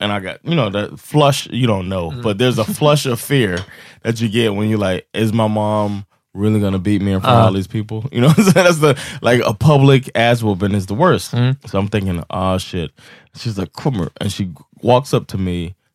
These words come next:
Speaker 1: grabs my hands. I was like, "Is she gonna pat on my hand? I don't know what she's gonna do." And she <laughs> turned it around and snatched off
Speaker 2: Oh.
Speaker 1: the whites of my
Speaker 2: Uh-huh.
Speaker 1: fingernails, my long nails. She just like,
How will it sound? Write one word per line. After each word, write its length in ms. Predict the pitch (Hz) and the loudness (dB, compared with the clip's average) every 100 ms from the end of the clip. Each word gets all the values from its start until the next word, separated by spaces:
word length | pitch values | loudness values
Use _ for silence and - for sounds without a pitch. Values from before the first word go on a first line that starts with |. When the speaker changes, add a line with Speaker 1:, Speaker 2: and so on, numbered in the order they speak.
| _ | _
Speaker 1:
grabs 380 | 123 156 180 175 | 0 2 2 2
my 180 | 160 | 2
hands. 680 | 135 131 117 107 101 95 - _ - | 4 2 2 0 -2 -8 -16 _ -12
I 60 | 101 | -10
was 120 | 95 | -8
like, 140 | 92 - | -8 -8
"Is 80 | 101 | -8
she 80 | 139 | -4
gonna 280 | 123 90 - - | -2 -4 -10 -6
pat 200 | 127 151 | -2 0
on 80 | 156 | 0
my 120 | 151 | 0
hand? 200 | 160 151 | -2 -4
I 40 | |
don't 100 | 117 | -4
know 80 | 123 | -4
what 80 | 120 | -6
she's 120 | 120 | -6
gonna 180 | 120 113 | -4 -4
do." 220 | 123 123 104 _ _ - _ _ - | -2 -4 -6 _ _ -20 _ _ -10
And 140 | 113 | -10
she 140 | - 117 | -10 -10
<laughs> 180 | - | -4
turned 240 | - 180 165 | 0 2 0
it 120 | 139 | 0
around 380 | 143 143 - - - - - | -4 -4 -8 -14 -18 -20 -8
and 220 | 110 104 - | -4 -4 -8
snatched 580 | 110 - 151 143 139 | -12 -2 2 2 2
off 380 | 131 117 101 - _ _ - | 2 2 0 -16 _ _ 0
Speaker 2:
Oh. 560 | 226 247 220 120 113 | 6 8 8 8 6
Speaker 1:
the 100 | 101 | 2
whites 400 | 123 120 92 - | 2 0 0 -8
of 140 | - 110 | -6 0
my 140 | 107 | 0
Speaker 2:
Uh-huh. 260 | 101 120 113 113 | 4 6 8 6
Speaker 1:
fingernails, 280 | 87 92 107 | 0 -6 -4
my 120 | 101 | -2
long 320 | 104 107 104 | 2 2 0
nails. 380 | 104 90 87 - _ _ _ | -2 -4 -8 -16 _ _ _
She 80 | 123 | -10
just 240 | 113 101 | -8 -8
like, 180 | 92 73 | -10 -12